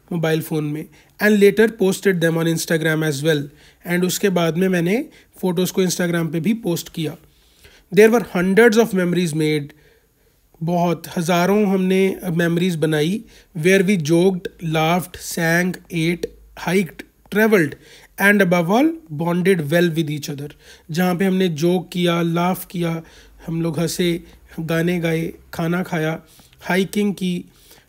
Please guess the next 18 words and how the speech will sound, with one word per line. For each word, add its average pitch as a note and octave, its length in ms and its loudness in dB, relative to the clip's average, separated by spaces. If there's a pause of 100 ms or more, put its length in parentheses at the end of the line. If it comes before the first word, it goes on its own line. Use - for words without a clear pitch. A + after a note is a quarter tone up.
(140)
ट्रैवल F#3+ 360 4
किया, E3 380 -2 (160)
and F#3+ 180 2
सबसे - 320 0
ज़्यादा F#3+ 240 2
इंपॉर्टेंट F#3 440 0
बॉन्ड E3+ 440 0
किया। D3 320 -10 (500)
बॉन्ड E3+ 240 -2
मतलब A3 140 0
एक F3+ 160 -2
दूसरे F#3 240 -4
के F3 60 -4
साथ F#3+ 100 -2
अच्छा F#3 300 -2
रिलेशन F3 520 0
बन D3 160 -4
गया। D3+ 160 -10